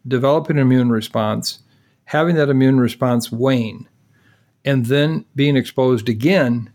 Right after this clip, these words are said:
and getting infection, you would expect that, you know, it won't happen for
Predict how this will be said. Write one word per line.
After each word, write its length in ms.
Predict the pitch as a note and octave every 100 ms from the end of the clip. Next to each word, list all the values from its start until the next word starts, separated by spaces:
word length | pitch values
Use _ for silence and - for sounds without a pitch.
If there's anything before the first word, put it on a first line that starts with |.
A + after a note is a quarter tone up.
| _
and 160 | B2+ A#2
getting 280 | C3+ B2 B2
infection, 760 | A#2 - D#3 D#3 - A#2+ A#2+ - _
you 140 | - E3
would 100 | G#3
expect 460 | F3+ - F#3+ F#3+ -
that, 220 | A#2+ - _ _ _ _
you 120 | C#3+
know, 260 | A#2 B2+ F3+ _ _ _
it 200 | C3 A#2+ _
won't 260 | A#2+ C#3 C3+
happen 440 | C#3 F#3 F3 A#2+
for 440 | A2 C3+ A#2 A2+